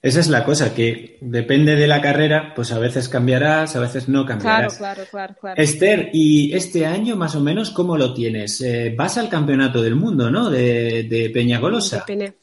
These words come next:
Speaker 2: sí, sí, sí, Peñagolosa ahora en, ah, mayo.
Speaker 1: ¿Y,
Speaker 2: Sí.
Speaker 1: y qué nos puedes hablar de la selección portuguesa? Al menos de la, de la selección femenina, bueno, y también de la masculina.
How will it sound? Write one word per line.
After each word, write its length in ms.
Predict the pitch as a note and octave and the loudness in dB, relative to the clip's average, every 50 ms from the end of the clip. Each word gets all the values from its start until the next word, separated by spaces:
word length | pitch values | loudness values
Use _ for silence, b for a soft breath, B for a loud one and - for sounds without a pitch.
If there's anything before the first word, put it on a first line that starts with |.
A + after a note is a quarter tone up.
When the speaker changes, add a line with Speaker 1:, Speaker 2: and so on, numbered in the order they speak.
| _ _ - | _ _ -12
Speaker 2:
sí, 240 | - - B3 A#3 | -6 -4 -2 -2
sí, 180 | A3 - A3+ G#3 | -2 -4 -8 -8
sí, 180 | - A3 G#3 G3 | -6 -6 -8 -8
Peñagolosa 760 | - _ - G#3+ A3 A3 G#3 E3+ G#3+ G#3+ A3 A3+ A3 A3+ G#3+ G#3+ | -8 _ -4 -2 -2 -2 -2 -4 -4 -4 -4 -2 0 2 2 2
ahora 540 | G#3+ G#3 A3 A3 A3+ A3+ A3+ A3+ A#3 A#3 A3 G#3 | 2 2 2 0 2 0 0 0 -2 -4 -6 -8
en, 320 | G#3+ G#3 G#3+ G#3+ G#3 G#3 | -10 -10 -10 -10 -10 -10
ah, 320 | G#3 G#3 G3+ G3+ G3+ G3+ | -10 -8 -10 -10 -10 -12
mayo. 480 | G3 G#3 A3 A#3 A#3 A3+ F#3+ F3 F3 _ _ _ _ _ _ _ _ _ _ - | -10 -8 -8 -8 -6 -8 -8 -10 -14 _ _ _ _ _ _ _ _ _ _ -4
Speaker 1:
¿Y, 300 | A#2+ C3+ C#3 C#3 C3+ - | 0 2 2 2 2 2
Speaker 2:
Sí. 120 | D3 D3 | 0 0
Speaker 1:
y 60 | C#3+ D3 | 2 2
qué 100 | F3 F#3+ | 2 2
nos 160 | G3+ G3 - | 2 0 0
puedes 280 | - F#3+ F#3 F3+ E3+ F3+ | 2 2 2 2 2 0
hablar 340 | E3 D#3 D#3+ D3+ D3+ C#3+ C#3 | 0 0 0 0 -2 0 0
de 120 | C#3 C3+ | 0 0
la 360 | C3+ C3 B2+ B2 A#2+ A#2 A#2 A#2+ | 0 0 0 0 0 -2 -2 -2
selección 560 | - - C3 B2 A#2+ B2 - D3+ C#3+ C3+ B2+ | -2 0 0 0 0 0 2 2 2 2 2
portuguesa? 760 | C3+ B2+ B2+ B2+ D3 D#3 G3+ G#3+ G#3 - A2+ G2+ G#2 - - | -2 -4 -2 -2 0 0 0 0 -2 -4 -6 -8 -10 -10 -8
Al 120 | B2 B2 | -4 0
menos 320 | B2 C3+ C#3+ D#3 D3+ C#3+ B2+ | 2 2 2 2 2 2 0
de 100 | C#3 C3 | 0 0
la, 520 | C3 B2+ B2+ B2+ B2 A#2+ A#2+ A#2+ A#2 A#2+ A#2+ | 0 0 0 0 -2 -2 -2 -4 -4 -4 -4
de 80 | A#2+ A#2+ | -2 -2
la 100 | B2 A#2+ | -2 -4
selección 1000 | - B2+ B2 A#2+ B2 - C3+ C3 C3 C3 B2+ B2+ B2+ B2 A#2+ A#2+ A#2+ A#2+ A2+ A2+ | -4 -4 -4 -4 -4 -4 -2 -2 0 0 0 2 2 2 0 0 -2 -4 -6 -6
femenina, 480 | - B2 A#2+ A#2 B2 C#3+ F3+ F#3+ F3+ | -4 -4 -2 0 0 0 0 0 -2
bueno, 200 | C#3+ D3+ G3 G3 | -2 -2 -4 -4
y 40 | - | -4
también 280 | - G#2 A2 C3 D#3+ E3+ | -6 -4 -4 -4 -2 -2
de 60 | D3 | -4
la 80 | B2+ | -4
masculina. 580 | A#2 A2+ A#2 - - E3 A3 A#3+ F3 G#2 B | -4 -6 -6 -6 -4 -4 -2 -2 -4 -4 B